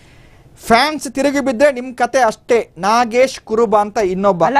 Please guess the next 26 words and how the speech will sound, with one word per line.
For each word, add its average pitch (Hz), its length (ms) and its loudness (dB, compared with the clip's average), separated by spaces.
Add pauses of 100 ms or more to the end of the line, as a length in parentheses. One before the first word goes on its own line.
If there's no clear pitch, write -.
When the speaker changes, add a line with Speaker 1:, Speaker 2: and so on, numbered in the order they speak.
Speaker 2:
ಇನ್ನೊಬ್ರು 294 440 -2
ನೋಡಿ, 254 260 -2
ಡಿ 269 320 -4
ಬಾಸ್ 294 380 0
ಮಾಗ್ಡಿ 240 440 -2
ಅಫಿಷಿಯಲ್. 220 880 -6
Speaker 1:
ಹಾ. 160 100 0
Speaker 2:
ಬಿ 262 140 0
ಟಿ 349 100 -2
ವಿ 349 100 0
ನ್ಯೂಸ್, 370 400 2
ಆ, 226 440 2
ನಮಗೆ 262 340 -2
ಟ್ಯಾಗ್ 277 480 0
ಮಾಡಿದ್ದಾರೆ, 226 580 -6
ಎಟ್ 226 240 -6
ಬಿ 226 180 -6
ಟಿ 233 120 -10
ವಿ 220 120 -4
ನ್ಯೂಸ್ 208 260 -6
ಅಂತ. 190 160 -4 (560)
ನೆಕ್ಸ್ಟ್ 349 760 -2 (140)
ಬಿ 359 300 2
ಟಿ 349 300 0
ವಿ 349 300 0
ಇರಲ್ಲ, 254 440 2